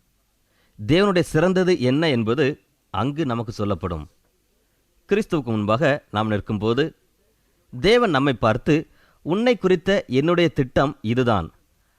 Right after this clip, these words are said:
அதை நிறைவேற்றுவதற்கான வரங்கள் அனைத்தையும் தாளந்துகள் அனைத்தையும் நான் உனக்கு கொடுத்தேன்.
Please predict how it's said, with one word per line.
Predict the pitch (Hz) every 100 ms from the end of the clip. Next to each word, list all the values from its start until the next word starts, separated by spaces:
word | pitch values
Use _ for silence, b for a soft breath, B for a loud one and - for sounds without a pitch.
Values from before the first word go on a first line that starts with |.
| _
அதை | _ 180 240
நிறைவேற்றுவதற்கான | 170 160 214 208 185 170 156 160 180 190 _
வரங்கள் | 107 127 170 165
அனைத்தையும் | 120 104 113 165 160 - b b b b
தாளந்துகள் | 165 208 247 220 220
அனைத்தையும் | - 139 156 170 170 180 -
நான் | 120
உனக்கு | 131 127 127 117
கொடுத்தேன். | 110 104 101 80